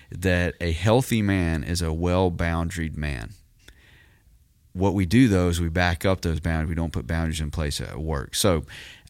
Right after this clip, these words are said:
I just have to ask the direct question. If there is a solution, and I'm really hoping we're pulling out Jesus here, if there is a solution, is it found in Jesus? What does it sound like? How can we attach to it? How can hangermen start to develop, not just quitting their job,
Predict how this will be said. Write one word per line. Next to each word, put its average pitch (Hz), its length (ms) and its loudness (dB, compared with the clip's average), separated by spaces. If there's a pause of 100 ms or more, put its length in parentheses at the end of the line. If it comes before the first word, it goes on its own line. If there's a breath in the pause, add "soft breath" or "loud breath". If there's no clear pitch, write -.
(160)
I 110 140 6
just 131 200 2
have 107 160 4
to 85 80 0
ask 87 240 4
the 90 60 0
direct 80 300 -2
question. - 480 -4
If 98 180 0
there 104 160 6
is 117 160 6
a 117 60 2
solution, 82 720 0 (100)
and 80 120 -2
I'm 82 260 0
really 104 280 4
hoping 92 300 2
we're 87 120 0
pulling 85 260 0
out 78 220 -2
Jesus 78 400 -2
here, 73 280 -4 (360 loud breath)
if 87 120 -4
there 98 140 4
is 120 240 4
a 131 80 2
solution, 90 600 2
is 104 280 0
it - 120 -2
found 92 440 0
in 82 120 0
Jesus? 82 460 0 (100)
What 92 200 4
does 117 160 4
it - 120 -2
sound 78 340 0
like? 82 260 -4
How 101 200 2
can 113 160 -4
we 104 100 2
attach 80 440 -4
to 82 180 -2
it? 95 120 -2 (320 loud breath)
How 107 200 2
can 127 180 0
hangermen 92 640 2
start 101 400 0
to 113 80 -2
develop, 82 560 -2
not 151 180 0
just 151 160 -2
quitting 113 320 4
their 92 140 4
job, 80 400 -4